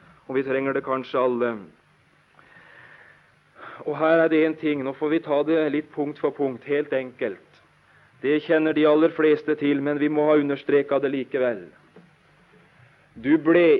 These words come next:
ikke fullstendig ny her nede da du kom til tro på Jesus.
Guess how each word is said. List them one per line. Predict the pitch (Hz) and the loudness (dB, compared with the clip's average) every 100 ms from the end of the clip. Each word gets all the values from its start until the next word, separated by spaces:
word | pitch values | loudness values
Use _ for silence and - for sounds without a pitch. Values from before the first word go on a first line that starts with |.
| 139 135 | 0 -8
ikke | - 180 175 | -2 -2 0
fullstendig | 185 202 - - 147 135 143 147 156 156 | -2 -2 -4 -6 0 0 0 -2 -2 -2
ny | 127 113 117 151 | -6 -8 -6 -6
her | - 117 143 | -4 -4 -2
nede | 170 156 175 180 117 - _ _ _ _ _ _ _ - | -2 0 0 -2 -6 -20 _ _ _ _ _ _ _ -4
da | 139 147 | -2 -2
du | 127 127 | -4 -8
kom | - 127 | -6 -6
til | 117 127 | -6 -8
tro | 123 113 | -6 -6
på | 117 | -6
Jesus. | 104 98 - | -6 -8 -16